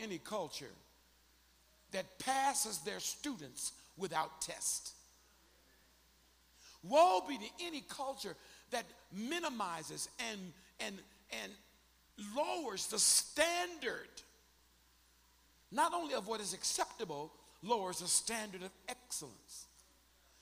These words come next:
I don't know if you know it or not, but America is suffering in the world field of education in terms of how well we're doing in that arena with our, our young people. It is a major crisis across America.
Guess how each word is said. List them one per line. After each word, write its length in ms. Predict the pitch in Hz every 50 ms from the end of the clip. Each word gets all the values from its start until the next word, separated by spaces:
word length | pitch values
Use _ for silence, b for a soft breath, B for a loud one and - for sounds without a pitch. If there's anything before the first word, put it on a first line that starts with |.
| B B B B B
I 120 | - 247 277
don't 100 | 269 226
know 80 | 190
if 100 | 165 -
you 80 | 165 160
know 140 | 160 185 240
it 60 | 214
or 20 |
not, 220 | 175 156 143 131 -
but 80 | 139
America 400 | 135 135 180 220 190 165 - 143 123 B B B -
is 100 | - -
suffering 420 | - - - 202 - - 147 143 156 - -
in 160 | 196 180 156
the 80 | 135 131
world 640 | 131 131 156 220 285 240 175 147 139 135 135 135 139 B B B
field 280 | - - - 202 175 156
of 80 | 147 143
education 540 | 127 123 127 - 208 214 220 - - 135 120 123 B B B B B B
in 80 | 139 139
terms 280 | - - 190 170 156 147
of 80 | 139
how 160 | 156 147 143
well 240 | 135 143 160 156 147 139
we're 100 | 143 143 131 131
doing 360 | 175 185 160 139 135 131 135 - B B B B
in 120 | - 147 143
that 160 | 151 151 147
arena 320 | 139 135 135 151 156 143 131
with 180 | 120 127 123
our, 180 | 127 123 123 117 B B B B B -
our 100 | 127 131
young 200 | 127 127 123 120 117
people. 280 | - 135 127 - 104 - - - - - _ _ _ _ _ _ _ _ _ _ _ _ _ _ _ _ _ _ _ _ B B B B B B
It 140 | - 202 202
is 100 | 185 160
a 60 | 170 170 170 170 180 202
major 420 | 294 381 359 339 294 233 196 262
crisis 600 | - - - - - 285 285 - - - 190 -
across 360 | - - - - 214 196 - 196
America. 420 | 214 240 254 175 113 - - -